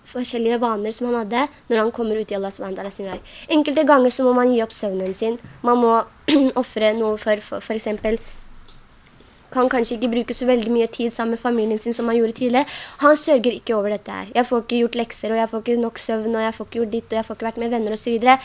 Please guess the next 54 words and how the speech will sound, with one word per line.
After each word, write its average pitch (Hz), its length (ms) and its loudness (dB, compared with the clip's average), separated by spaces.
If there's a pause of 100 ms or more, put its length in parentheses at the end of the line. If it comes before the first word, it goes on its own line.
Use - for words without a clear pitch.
(300)
Nei. 190 120 -12 (320)
Han 302 100 4
sier, 320 140 2
"Jeg 311 100 8
har 294 140 8
begitt 302 180 0
meg 277 160 4
ut 277 80 0
i 269 60 4
Allah 269 160 4
subhanahu 262 240 -2
wa - 20 -2
ta'ala 254 160 0
sin 285 160 4
vei. 349 80 10 (240)
Jeg 330 60 6
gjør 359 320 2
akkurat 302 260 0
slik 233 160 0
som 220 160 -4
Allah 208 160 -6
subhanahu 208 240 -10
wa 208 60 -10
ta'ala 202 180 -8
sier." 180 320 -8 (400)
Og 330 100 6 (120)
frykt 415 420 2
og 311 80 0
sorg, 233 400 0
det 285 160 4
er 269 100 -2 (220)
to 311 160 -2 (320)
veldig 262 400 2
store 220 320 -4
problemer 196 380 -4
i - 100 -10
dag. - 180 -12 (640)
Hva 262 140 4
er 285 80 4
det 262 80 -6
som 277 80 2 (100)
kommer 240 160 0
til 233 80 -6
å 226 60 -6
skje 220 160 -8
i - 20 -14
fremtiden? 226 460 -6
"Å, 254 60 2 (120)
dette 233 160 -2
her 226 160 -4
kommer 220 160 -4
til 226 120 -6
å - 20 -8
skje, 226 160 -2